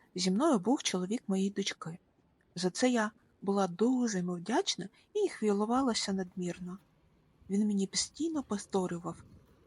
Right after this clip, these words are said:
«Все буде добре, все буде добре».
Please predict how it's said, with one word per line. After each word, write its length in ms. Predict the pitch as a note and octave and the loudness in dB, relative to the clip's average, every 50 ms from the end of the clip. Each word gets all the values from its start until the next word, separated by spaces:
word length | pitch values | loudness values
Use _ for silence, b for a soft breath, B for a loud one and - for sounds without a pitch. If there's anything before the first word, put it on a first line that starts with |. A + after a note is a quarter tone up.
| _ _ - | _ _ -6
«Все 540 | - - - - - E3+ F#3+ A3+ C4+ C#4+ C4 | -6 -4 -4 -4 -4 -2 -2 0 0 0 0
буде 340 | G#3 F#3 F#3 G3+ A3+ C#4 | 0 0 0 2 2 2
добре, 540 | C#4 B3+ G3+ F#3+ F#3 F3+ E3+ F3+ F#3+ G3 G3+ - - _ _ _ _ _ | 4 4 4 2 2 -2 -4 -4 -4 -4 -6 -8 -12 _ _ _ _ _
все 380 | - - - - E3+ F#3+ G#3+ A#3+ | -8 -4 -2 0 0 0 0 0
буде 320 | A3 G3 F#3+ F#3+ - B3 | -2 -4 -4 -4 -4 -4
добре». 520 | B3 - F#3 F3 E3+ D#3+ D#3 E3+ F3 F3 | -2 -2 -2 -2 -2 -6 -6 -8 -10 -12